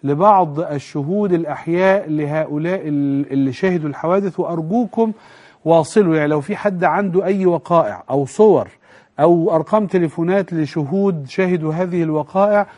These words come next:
حتى يكتمل النفع، لو تكرمتوا ترسلوها مشكورين إلي، ضروري جدًا حتى نستطيع إن احنا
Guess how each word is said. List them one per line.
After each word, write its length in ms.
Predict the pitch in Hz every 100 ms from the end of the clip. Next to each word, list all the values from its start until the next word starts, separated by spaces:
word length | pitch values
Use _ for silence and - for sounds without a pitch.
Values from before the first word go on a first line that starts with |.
| _ -
حتى 400 | 202 196 180 156
يكتمل 360 | - 196 196
النفع، 460 | 185 165 202 220 180
لو 140 | 160
تكرمتوا 680 | 143 151 156 156 202 180 196 185 - _ _
ترسلوها 540 | 151 135 165 175 196
مشكورين 640 | 170 151 - 165 196 175 180
إلي، 160 | 196
ضروري 480 | 151 151 170 190 180
جدًا 420 | 165 180 185 185
حتى 440 | - 190 185 - 170
نستطيع 520 | 156 - 151 208 180
إن 120 | 175
احنا 280 | 190 180